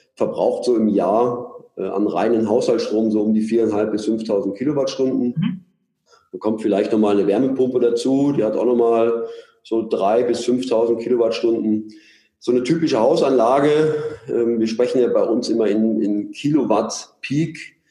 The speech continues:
Speaker 1: ähm, also das sind so, also zehn, zehn Kilowatt Peak, das ist so eine, so eine Dachfläche von, von sechzig Quadrat-, äh,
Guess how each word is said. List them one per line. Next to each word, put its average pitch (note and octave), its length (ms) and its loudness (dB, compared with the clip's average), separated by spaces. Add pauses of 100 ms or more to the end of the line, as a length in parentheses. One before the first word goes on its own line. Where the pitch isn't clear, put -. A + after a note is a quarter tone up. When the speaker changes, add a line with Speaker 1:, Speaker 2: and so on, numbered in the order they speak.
(300)
Speaker 1:
ähm, A2+ 500 0
also G#2 420 -2 (220)
das A2 160 -4
sind B2+ 180 0
so, A2+ 440 2
also G#2 240 -6 (520)
zehn, C#3 580 0
zehn C#3+ 300 2
Kilowatt C#3+ 500 0
Peak, D3+ 300 2
das A2+ 140 0
ist B2 140 -2
so B2 100 4
eine, A2 280 0
so A2+ 100 -2
eine A2+ 140 2
Dachfläche A#2 560 0
von, A2 460 0 (240)
von A2+ 180 -2
sechzig A#2+ 500 -2
Quadrat-, A2 560 0
äh, G2 140 -2